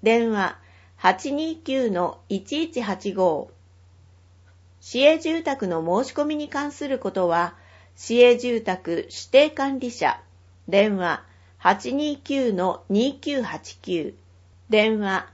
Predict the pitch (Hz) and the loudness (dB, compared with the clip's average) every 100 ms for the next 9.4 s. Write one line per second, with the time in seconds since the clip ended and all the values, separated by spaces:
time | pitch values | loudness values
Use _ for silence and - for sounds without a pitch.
0 | - - - 190 196 269 285 320 320 - | -20 -20 -2 0 0 -2 -4 -6 -8 -6
1 | 285 247 185 185 - - 214 285 302 330 | -4 -2 0 -2 -4 -4 -2 -2 -4 -4
2 | 330 320 - 294 302 302 - 208 175 - | -4 -4 -6 -4 -4 -6 -4 0 0 -2
3 | - 185 208 202 214 208 190 202 202 190 | -8 -6 -4 -2 -4 -4 -4 -4 -2 -4
4 | 156 - _ _ - _ _ _ _ _ | -4 -14 _ _ -20 _ _ _ _ _
5 | - - 277 320 - 320 320 311 277 - | -10 -2 0 0 -2 -2 -2 -4 -6 -6
6 | 170 - - - - - _ - 269 269 | -6 -6 -10 -20 -20 -20 _ -4 0 2
7 | 254 247 233 233 269 285 262 247 247 240 | 2 -2 -2 -2 -2 -2 -4 -4 -4 -4
8 | 226 - 185 - - 196 277 302 240 208 | -4 -2 -4 -4 2 6 6 4 -2 -4
9 | 175 160 156 | 0 0 0